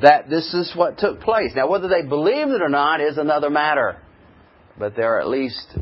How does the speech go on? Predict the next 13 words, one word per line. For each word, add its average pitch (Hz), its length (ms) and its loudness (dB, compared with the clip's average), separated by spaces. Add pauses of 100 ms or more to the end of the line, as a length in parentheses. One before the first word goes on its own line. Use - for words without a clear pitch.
(120)
very 110 300 -4
aware 104 720 -4 (320)
of 85 180 -2
something 90 560 -6
going 90 380 -6
on. 87 260 -8
Well, - 220 -2
sort 220 260 -2
of 190 80 0
like 180 180 0
these 160 220 -4
disciples 139 640 -6
here. 113 320 -4